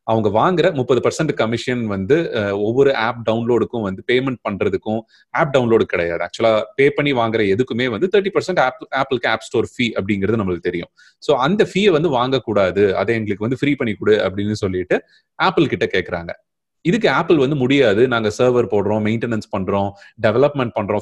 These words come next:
further அந்த பிளாட்ஃபார்ம்," இந்த மாதிரி நிறைய விஷயங்களை முன்னிறுத்தி என்னால முடியாதுன்னாங்க.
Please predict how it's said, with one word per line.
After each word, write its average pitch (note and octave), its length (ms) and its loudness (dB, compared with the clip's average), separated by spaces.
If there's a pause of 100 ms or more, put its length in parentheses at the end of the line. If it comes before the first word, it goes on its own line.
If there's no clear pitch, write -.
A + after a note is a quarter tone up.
further G#2+ 180 2
அந்த G2 200 -2
பிளாட்ஃபார்ம்," G2 320 -6
இந்த G2+ 140 -6
மாதிரி G2+ 160 -4
நிறைய A2+ 280 0
விஷயங்களை A#2+ 500 -4
முன்னிறுத்தி G2 360 -6 (280)
என்னால C#3+ 300 2
முடியாதுன்னாங்க. G#2 760 0